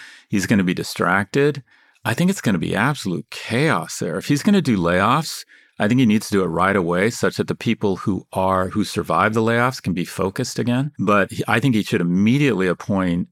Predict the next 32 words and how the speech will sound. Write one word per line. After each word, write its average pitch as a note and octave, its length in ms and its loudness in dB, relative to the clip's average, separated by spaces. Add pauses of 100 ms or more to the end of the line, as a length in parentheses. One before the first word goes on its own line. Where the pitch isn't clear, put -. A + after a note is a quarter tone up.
a F#2+ 140 -4
C F#2+ 420 0
E E2+ 60 2
O F#2 260 2
who G2 280 0
is F#2 240 -4
seen G2+ 260 0
as F2 160 -4
what F#2+ 200 -4
I'll F2 100 -2
call, E2+ 580 -2
uh, F2+ 160 -2
forceful A#2 480 0
but F#2 160 0
dignified A2+ 520 2
and F2+ 100 -2
seen G2+ 240 0
as, F2+ 160 -2
like, F2+ 200 -4
a, F2 220 -6
has F#2+ 200 -4
gravitas. B2+ 920 -4 (720)
Because B2+ 280 0
he's E3+ 180 0
just F#3+ 180 0
brought C#3+ 220 2
so C#3 220 0
much D3 240 0
chaos C3 480 0
and A2 100 2
unpredictability F#2+ 1040 0
that F2+ 260 2